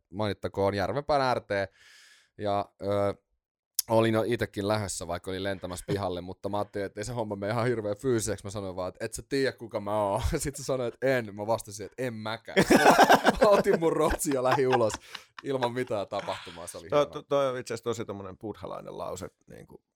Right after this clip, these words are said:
Speaker 1: Kyllä.
Speaker 2: et, et
Speaker 1: Joo, mä mietin
Speaker 2: en
Speaker 1: itekin seuraavan
Speaker 2: tiedä.
Speaker 1: päivän <laughs> silleen, niinku, että itsekään tiedä, kuka mä
Speaker 2: Jep,
Speaker 1: oon.
Speaker 2: jep. Nyt kaatuu ihan just seinät. Hyvin seivattu.
Speaker 1: Oi.
Speaker 2: Joo, ne siinä.
Speaker 1: Siinä.
Speaker 2: Siinä on mukavasti.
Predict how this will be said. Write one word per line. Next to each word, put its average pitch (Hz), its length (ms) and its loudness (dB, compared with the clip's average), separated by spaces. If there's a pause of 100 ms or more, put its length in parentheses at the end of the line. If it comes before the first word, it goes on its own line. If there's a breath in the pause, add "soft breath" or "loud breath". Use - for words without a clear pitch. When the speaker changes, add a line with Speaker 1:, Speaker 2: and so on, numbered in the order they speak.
(260)
Speaker 1:
Kyllä. 101 320 -4 (120)
Speaker 2:
et, 67 80 -20 (120)
et - 100 -20 (160)
Speaker 1:
Joo, 147 220 2
mä 131 80 2
mietin 143 320 2
Speaker 2:
en - 60 6
Speaker 1:
itekin 98 220 2
seuraavan 123 320 2
Speaker 2:
tiedä. 85 100 2
Speaker 1:
päivän 113 260 0
<laughs> - 100 -4
silleen, 156 200 2
niinku, 120 220 -4
että 104 140 -6
itsekään 95 480 -10
tiedä, 67 260 -14
kuka - 220 -12
mä 107 60 4
Speaker 2:
Jep, 95 160 6
Speaker 1:
oon. - 80 -20 (200)
Speaker 2:
jep. 90 100 -14 (1000 soft breath)
Nyt 143 200 -12
kaatuu 98 440 -8
ihan 131 340 -8
just - 200 -20
seinät. 80 360 -10 (560)
Hyvin 131 300 -14
seivattu. - 600 -20 (300)
Speaker 1:
Oi. 165 200 -12
Speaker 2:
Joo, 104 460 -4
ne 147 140 -6
siinä. 107 280 -16 (720)
Speaker 1:
Siinä. 107 1300 -8
Speaker 2:
Siinä 123 320 -16
on 98 120 -16
mukavasti. 98 560 -18